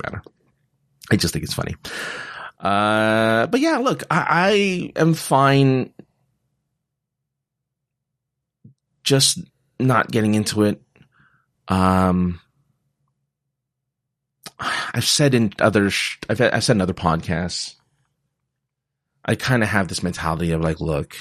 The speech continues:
you know, we've, we've come to a, so, we've come to an age where socially women should be able to express themselves wholeheartedly. Like they sh-, you know, we don't live in a world where,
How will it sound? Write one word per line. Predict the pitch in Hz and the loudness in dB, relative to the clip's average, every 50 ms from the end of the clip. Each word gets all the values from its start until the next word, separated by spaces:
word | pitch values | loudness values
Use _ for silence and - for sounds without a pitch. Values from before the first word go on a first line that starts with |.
| - | -8
you | - 78 | -4 -2
know, | 85 85 | 0 0
we've, | 90 90 82 - - | 0 0 -2 -2 0
we've | 90 92 87 - - - | 0 0 0 0 -2 -4
come | - 104 98 101 98 | 0 0 0 0 0
to | - 104 95 90 | 0 0 0 0
a, | 85 | 0
so, | - - - 101 95 - - | 0 0 2 2 2 0 0
we've | - 113 104 - | -4 -6 -4 0
come | - 139 139 | 2 2 4
to | 127 113 | 4 2
an | 92 | 0
age | - 87 98 101 104 98 - - - | 0 0 0 0 0 0 -2 -4 -2
where | 90 85 82 73 67 67 69 - - - - - - - - - - - | 0 0 0 2 0 -2 -4 -6 -10 -20 -20 -20 -20 -20 -20 -18 -8 -2
socially | - - - - 117 107 - - 123 110 110 113 120 123 113 101 - _ _ _ _ _ _ _ _ _ _ _ _ _ _ _ - | 0 2 4 4 4 4 4 4 4 6 6 4 4 4 2 -2 -6 _ _ _ _ _ _ _ _ _ _ _ _ _ _ _ 0
women | 110 113 104 120 113 110 104 98 - | 2 4 4 4 4 4 2 0 -2
should | - - - 104 98 | -4 -4 -2 -2 0
be | 107 101 104 | 2 2 2
able | 107 104 104 107 101 | 4 2 2 0 0
to | - - 104 95 - - | -2 0 0 0 0 0
express | 95 - - - 113 110 - - | -2 -4 -2 0 0 0 0 0
themselves | - 104 104 - - 104 101 101 104 - | 0 0 0 2 2 2 2 2 2 2
wholeheartedly. | - 101 90 87 92 90 98 104 92 - 101 104 98 | 2 0 0 2 0 -2 0 -2 -2 -2 -2 -2 -2
Like | 92 90 87 | -2 -2 0
they | - 98 98 | 0 0 0
sh-, | - - - - - | 0 0 -4 -2 -2
you | 147 117 | 0 0
know, | 90 85 104 110 - _ _ - - - - _ - | 0 0 -2 -4 -6 _ _ -20 -20 -20 -20 _ -4
we | - 117 | -2 0
don't | 143 143 139 | 2 2 2
live | 147 143 | 2 2
in | 151 | 2
a | 135 | 2
world | 120 113 110 110 104 95 | 4 4 4 2 2 2
where, | 98 104 104 98 101 98 98 95 - | 2 2 4 4 4 2 2 0 -4